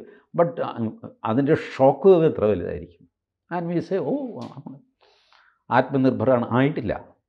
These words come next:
ആയിക്കൊണ്ടിരിക്കുന്നു. I appreciate that. കംപ്ലീറ്റ് ഞാൻ, ആ, ഫുൾ, ആ, സപ്പോർട്ടാണ്. But ഈ പറയണ മാതിരി ചൈന വെല്ലുവിളിക്കുന്ന പോലെ വെല്ലുവിളിക്കാൻ നമ്മൾ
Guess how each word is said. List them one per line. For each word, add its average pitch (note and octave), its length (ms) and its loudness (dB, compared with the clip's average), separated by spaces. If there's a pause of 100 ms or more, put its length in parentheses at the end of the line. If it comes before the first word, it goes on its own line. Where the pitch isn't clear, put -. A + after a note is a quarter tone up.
(560)
ആയിക്കൊണ്ടിരിക്കുന്നു. E3+ 840 8
I A2+ 140 0 (140)
appreciate C3 460 -2
that. D2+ 220 -12 (880)
കംപ്ലീറ്റ് C3+ 440 0
ഞാൻ, G#2+ 340 0
ആ, A2 220 -2
ഫുൾ, C3+ 420 0
ആ, F#2 460 -2
സപ്പോർട്ടാണ്. F2+ 680 -6 (720)
But C#3 80 0 (100)
ഈ B2+ 340 -2
പറയണ B2+ 240 2
മാതിരി C3+ 640 0
ചൈന E3 560 2
വെല്ലുവിളിക്കുന്ന G#2 640 -2
പോലെ F2 240 -6
വെല്ലുവിളിക്കാൻ F2+ 720 -8
നമ്മൾ E2+ 320 -12